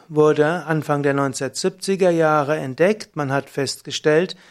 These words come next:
dass Xylit, äh, hilfreich ist gegen Ga-, Karies. Und so gibt es heute eine Reihe zum Beispiel von Kaugummis, die hilfreich sind gegen Xylit, also gegen Karies.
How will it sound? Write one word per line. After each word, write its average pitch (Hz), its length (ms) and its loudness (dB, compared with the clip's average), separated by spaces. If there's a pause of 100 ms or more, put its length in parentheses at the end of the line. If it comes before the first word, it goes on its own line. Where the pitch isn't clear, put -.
(240)
dass - 460 -4
Xylit, 160 680 -2
äh, 185 180 -2
hilfreich 165 680 0
ist 190 220 -4
gegen 143 340 -4
Ga-, 165 280 -6 (140)
Karies. 151 840 -2 (420)
Und 190 180 0
so 226 160 4
gibt 196 300 -4
es 220 200 0
heute 156 360 4
eine 139 320 -2
Reihe 147 320 2
zum 143 160 -6
Beispiel 139 300 -2
von 139 260 -8
Kaugummis, 160 800 -2
die 180 160 -2
hilfreich 147 680 -2
sind 165 480 -6
gegen 131 520 -8
Xylit, 160 600 -2
also 151 200 0
gegen 147 380 -2
Karies. 139 880 -2